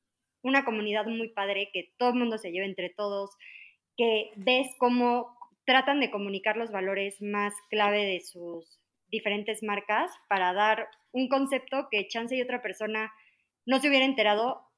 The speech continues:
de no ser por ti, o no hubiera entendido de no ser por el punto de vista que le pones a las cosas,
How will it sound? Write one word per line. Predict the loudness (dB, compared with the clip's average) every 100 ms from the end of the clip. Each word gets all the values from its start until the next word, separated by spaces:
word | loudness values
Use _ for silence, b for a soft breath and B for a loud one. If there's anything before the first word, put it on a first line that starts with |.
| _
de | -2 0
no | 0
ser | -2 -6 -6
por | -10
ti, | -6 -6 -6
o | -2
no | 0
hubiera | 2 2
entendido | 0 -4 -4 -2 -2 -2 -4
de | -6 -4
no | -4
ser | -6 -2 -2 -2
por | -6 -4 -4
el | -6 -8
punto | -6 -4 -2
de | -2
vista | -4 -8 -10
que | -10
le | -10
pones | -8 -10 -10
a |
las | -14 -10
cosas, | -10 -10 -14